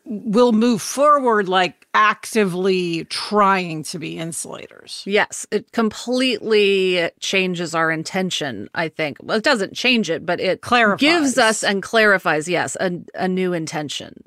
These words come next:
Speaker 2: as bosses, which is great. I'm sure all the people who work with us and for us in the future <laughs> will appreciate it.
Speaker 1: Yes. And again, like so many things we talk about, it also applies, well, first of all, to any job.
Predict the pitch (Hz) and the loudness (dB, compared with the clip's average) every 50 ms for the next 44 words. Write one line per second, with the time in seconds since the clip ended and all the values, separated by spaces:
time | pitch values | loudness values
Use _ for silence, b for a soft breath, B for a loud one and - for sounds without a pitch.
0 | _ - - 175 170 - - 165 139 131 131 - - 90 - - 180 214 220 - | _ -8 -6 -6 -6 -4 -4 -4 -4 -4 -6 -8 -10 -12 -10 -4 -4 -4 -2 -2
1 | - 185 170 156 - - - _ _ _ _ _ - 151 147 160 160 135 - - | -2 -2 -4 -4 -6 -10 -12 _ _ _ _ _ -16 -8 -4 -4 -2 -4 -4 -8
2 | - - - - - 185 180 - - - 233 226 - - 220 233 262 302 370 339 | -12 -14 -8 -6 -6 -4 -2 -2 0 2 2 0 0 2 4 4 6 6 4 4
3 | 349 - 277 311 294 262 233 208 202 214 208 202 185 196 220 247 233 - 208 226 | 2 0 0 0 0 2 2 2 4 4 4 2 4 2 2 2 2 2 0 0
4 | 220 - 214 208 - 208 196 190 - 202 196 196 190 190 - 190 175 175 160 - | 2 2 2 2 2 0 -2 -2 0 2 4 4 4 2 0 -2 -4 -4 -6 -4
5 | 190 180 175 - 185 202 247 240 - - - - - - - 466 453 - - 392 | -2 -2 -2 0 0 0 0 0 -2 -6 -14 -16 -2 0 2 2 2 2 0 -2
6 | - - - - - 302 - - - - - - - - - - - - - - | -2 -2 -4 -4 -4 -2 -2 -4 -6 -8 -8 -8 -10 -10 -14 -10 -8 -8 -8 -8
7 | _ - - - - - - 196 185 196 202 190 190 185 - B B B B 339 | _ -14 -14 -14 -16 -12 -6 -4 -2 0 0 0 0 -2 -6 B B B B -12
8 | 330 330 320 - 240 269 285 269 - - - 269 220 196 226 277 330 392 403 339 | -12 -8 -2 0 2 2 2 0 -2 0 2 2 4 4 4 4 4 4 2 2
9 | 262 240 233 226 226 220 220 190 - - - - - 247 247 240 226 226 247 277 | 2 2 2 2 4 4 2 2 0 -4 -4 -2 0 2 2 4 4 2 2 2
10 | 302 269 - 220 202 196 143 151 190 160 160 175 165 165 - 185 175 170 185 175 | 0 0 0 -2 -2 -2 -2 -4 -4 -2 0 0 0 0 0 -2 -2 0 2 4
11 | 170 180 175 185 196 - - 202 202 220 240 - - 294 294 285 262 240 - - | 4 4 2 2 -2 -2 0 0 2 2 2 2 0 0 2 2 2 2 0 0
12 | 202 196 185 175 170 160 165 165 165 165 165 - - - 202 185 180 - - 285 | 2 4 6 6 6 4 2 0 -4 -4 -6 -6 -6 -4 -4 -4 -4 0 2 2
13 | 320 254 - - 226 202 190 180 - 202 190 - 233 262 262 247 208 180 143 175 | 2 2 2 0 2 2 2 2 0 -4 -4 0 2 2 2 2 2 0 -2 0
14 | 190 175 175 - - | 0 0 0 0 -2